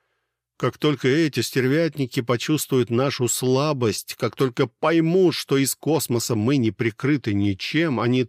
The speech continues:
тут же начнут действовать. Сенак смотрел перед собой и молчал. Генерал же выдержал паузу и продолжил. «И это я уже молчу о корабле ваэров.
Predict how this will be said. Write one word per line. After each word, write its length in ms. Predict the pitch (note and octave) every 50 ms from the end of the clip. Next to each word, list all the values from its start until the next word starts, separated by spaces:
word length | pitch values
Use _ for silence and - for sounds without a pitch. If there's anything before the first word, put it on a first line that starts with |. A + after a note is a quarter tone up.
| _ _ -
тут 260 | E3+ F3 E3+ C3+ G2+
же 180 | F#2+ A2 A#2+ A#2+
начнут 640 | A2+ A2 A2 G#2+ - - - C#3 C#3+ C#3+ A#2+ G2
действовать. 1400 | F#2+ G2 B2 C#3+ D3+ C#3+ C3 A#2 - - - _ A#2 A#2 B2 B2+ A#2 A2+ B2 C#3 C3 G#2+ F2 D2 - - - - _ _ _ _ _ _ _ _ _ _ _
Сенак 540 | - - - - F#2+ F#2 G2+ A#2+ C#3 C#3+ -
смотрел 540 | - - G#2+ G#2+ - - A#2+ C3+ C#3+ C#3 A#2+
перед 280 | - B2 G#2+ G#2 G2+
собой 480 | - - - G#2 G#2 B2 B2+ B2+ A#2 - _ -
и 80 | C3+
молчал. 960 | B2+ B2 A#2 A#2 A#2+ A#2+ B2 B2+ _ - - - - D2+ D2 D2+ D#2 - _ _ _ _ _ _ _ _ _ _ _ _ -
Генерал 480 | G#2 G2 F#2+ F#2+ F#2+ G#2 A2+ C3+ D3
же 260 | C#3+ - E3+ E3+ F#3+ - -
выдержал 640 | D3 A#2+ B2 C#3+ D3 C#3 C#3+ C#3+ C#3+ D3 D#3 D#3 D3
паузу 520 | - - C#3 C3+ C#3 C#3+ C#3+ C3+ D3 D3+
и 120 | D3+ C3 C#3
продолжил. 880 | - D#3 D#3 D#3 D3 C3 B2 A#2+ A#2 A#2 A#2 A#2 A#2+ B2 B2 A#2+ A#2 - _ _ _ _ _ _ _ _ _ _ _ _ _ _ _ _ _ _ _ _ _
«И 100 | B2+ A#2
это 400 | A#2 A#2 C3+ C#3+ C#3 A#2+ - B2
я 180 | A#2+ B2 B2+ B2+
уже 220 | B2 A2+ - A#2+
молчу 560 | A#2+ A#2+ A#2 A#2 G#2+ - - - C3 C#3 C#3+
о 120 | - A#2+ G2+
корабле 440 | - A#2+ A2 G#2+ G2 G2+ A2+ B2+ B2
ваэров. 1000 | A2 G#2+ G2+ G2+ A2 A2+ A#2+ A#2+ A#2 A2+ G#2 F#2 D#2 D2 - - - - -